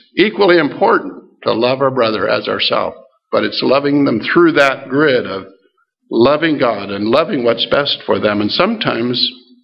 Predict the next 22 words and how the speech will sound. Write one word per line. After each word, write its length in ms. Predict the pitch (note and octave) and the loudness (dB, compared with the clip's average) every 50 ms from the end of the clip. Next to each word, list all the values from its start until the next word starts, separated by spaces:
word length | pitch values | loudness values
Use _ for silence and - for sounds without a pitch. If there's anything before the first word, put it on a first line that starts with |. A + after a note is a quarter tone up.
| _ _ _ _ _ _ _ _ - - - B2+ | _ _ _ _ _ _ _ _ -12 -8 0 0
that's 220 | B2+ C3 C3 - | 0 0 0 0
why 140 | D3 C3 C3 | 0 0 2
there 160 | C3 C3 B2+ | 2 0 0
are 80 | B2 A2 | 0 0
books 320 | C3 D#3 D3+ - - - | 0 0 0 -2 -4 -2
that 100 | C3 A2+ | -2 0
are 80 | G#2+ A2 | 2 2
written 300 | D3 D#3+ C3 A2+ G#2+ - | 0 0 -2 -4 -6 -4
called 340 | - C3 B2+ A2+ G#2+ - | -2 -2 -2 -2 -2 -6
Tough 260 | - - F#3 F#3 - - | -4 -4 -4 -4 -4 -2
Love 360 | B2+ A2 G2+ F#2 F#2 F#2 F2+ | -2 -2 -2 -2 -6 -8 -10
and 120 | E2+ - | -10 -6
things 240 | - C#3+ C#3+ C3+ B2 | -2 -2 0 0 0
like 180 | C3 C3 B2+ B2 | 0 -2 -2 -2
that. 240 | - D3+ D3+ C#3 A#2 | -2 -2 0 0 -2
It's, 280 | G2 - - - - - - - _ - - - - - - C6+ - - _ - | -4 -6 -10 -16 -20 -20 -20 -20 _ -20 -20 -20 -20 -20 -20 -20 -20 -20 _ -8
or 140 | - A2 G2 | -6 -4 -2
speaking 680 | - - - - - - _ - D#3+ E3+ D#3 D#3+ D#3 C#3+ | -2 -2 -4 -4 -8 -8 _ 0 0 0 2 2 2 4
the 80 | C3+ | 4
love 240 | C3+ D3 D3+ D3+ D3+ | 4 4 2 2 0
in, 320 | D3 B2 A2 A2+ B2+ - - | -2 -4 -6 -6 -8 -10 -8
and 460 | A#2+ G#2+ G#2 G#2 F#2+ F#2 F#2+ - - | -6 -4 -4 -4 -4 -6 -8 -10 -16